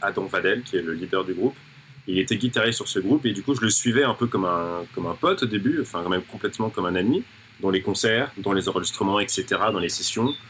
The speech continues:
On allait voir, euh, euh, tout ce qui se passait, euh, je le suivais à, au Gibus, euh, euh, comment ça s'appelle, au Réservoir, et cetera. Donc, euh,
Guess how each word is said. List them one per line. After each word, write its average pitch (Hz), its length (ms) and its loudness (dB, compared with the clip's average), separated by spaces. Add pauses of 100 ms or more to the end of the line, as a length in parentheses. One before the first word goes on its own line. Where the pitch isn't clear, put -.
(280)
On 90 80 -4
allait 87 140 2
voir, 92 300 2
euh, 82 180 -2 (340)
euh, 98 200 -16 (920)
tout - 120 -10
ce - 80 -6
qui - 80 -12
se - 80 -8
passait, 113 580 2
euh, 87 400 0
je - 60 -10
le 92 40 -10
suivais 98 300 0
à, 82 440 0 (120)
au 87 60 -4
Gibus, 104 760 0
euh, 90 260 2 (560)
euh, 82 120 -10
comment 95 180 -2
ça 98 120 0
s'appelle, 92 200 2
au 85 60 2
Réservoir, 98 720 2
et 87 80 -4
cetera. 104 400 -2
Donc, 95 240 -2
euh, 82 240 2